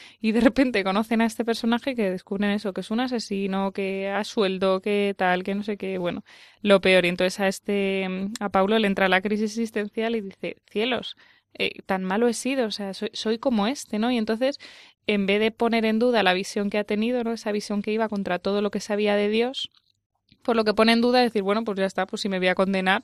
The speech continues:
yo voy a vivir como Enrico, porque vamos, aquí este hace lo que le da la gana y, y se va a condenar, evidentemente, y yo que estoy aquí sufriendo y pasándolo fatal, pues nada, el caso es que voy a vivir como él, ¿no? Y esa es la decisión que toma y se convierte, pues, también en un bandolero y también, pues, empieza,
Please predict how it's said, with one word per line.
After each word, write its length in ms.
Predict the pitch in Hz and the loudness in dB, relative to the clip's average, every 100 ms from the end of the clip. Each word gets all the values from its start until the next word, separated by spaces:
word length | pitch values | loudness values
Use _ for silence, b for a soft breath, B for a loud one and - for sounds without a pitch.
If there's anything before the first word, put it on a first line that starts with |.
| - | -4
yo 160 | 202 185 | -2 0
voy 120 | 180 | 0
a 40 | |
vivir 240 | 185 185 190 | 0 -2 -2
como 220 | 208 196 | 0 0
Enrico, 320 | 190 214 220 | 0 -2 -2
porque 220 | 190 185 | -4 -6
vamos, 300 | 180 214 220 - | -4 -4 -6 -8
aquí 280 | 190 202 | -6 -2
este 200 | 196 - | -2 -2
hace 160 | 190 - | -6 -2
lo 100 | 185 | -4
que 80 | 185 | -2
le 80 | 185 | 0
da 120 | 185 | 2
la 100 | 190 | 2
gana 280 | 233 220 - | 2 0 -4
y, 400 | - 208 190 190 - b b b | -10 -8 -8 -10 -14 b b b
y 120 | - | -10
se 120 | 202 190 | -6 -4
va 100 | 180 | -2
a 40 | |
condenar, 360 | 185 185 185 202 | -2 -2 0 0
evidentemente, 600 | 208 202 202 208 226 240 | 0 0 -2 -4 -2 -2
y 100 | 202 | 0
yo 220 | 214 233 | -2 -2
que 60 | 220 | -4
estoy 180 | - | -2
aquí 220 | 208 202 214 | -4 -2 -2
sufriendo 460 | 208 214 220 226 | -4 -2 0 2
y 20 | |
pasándolo 420 | 208 196 208 196 208 | 0 -2 -4 -2 -2
fatal, 380 | 220 214 294 - B B B B | -2 -2 -4 -6 B B B B
pues 160 | - 202 | -4 -2
nada, 260 | 190 175 - | 0 0 -2
el 80 | 202 | -2
caso 160 | 208 | -4
es 80 | 226 | -2
que 100 | 233 | 0
voy 80 | 208 | 2
a 60 | 196 | 0
vivir 260 | 190 175 | -2 -8
como 240 | - 269 - | -8 -10 -10
él, 100 | 214 | -10
¿no? 140 | 233 | -10
Y 60 | 233 | -8
esa 160 | 220 | -6
es 80 | 208 | -2
la 80 | 208 | 0
decisión 440 | 196 214 - 208 | 0 -2 -4 -4
que 140 | 208 208 | -4 -4
toma 300 | 240 254 269 | -4 -2 -4
y 40 | |
se 120 | - | -6
convierte, 400 | 214 185 180 190 | -8 -6 -6 -8
pues, 160 | 185 - | -10 -10
también 420 | 196 185 185 180 - _ _ _ _ - | -8 -8 -8 -10 -12 _ _ _ _ -4
en 80 | 220 | 0
un 120 | 208 | 2
bandolero 760 | 196 185 190 214 254 262 254 254 | 2 0 0 0 0 0 2 2
y 80 | 240 | 0
también, 480 | 208 202 202 196 202 | -2 -4 -4 -6 -8
pues, 220 | 196 - | -10 -8
empieza, 580 | 202 202 - 202 196 | -6 -6 -8 -8 -8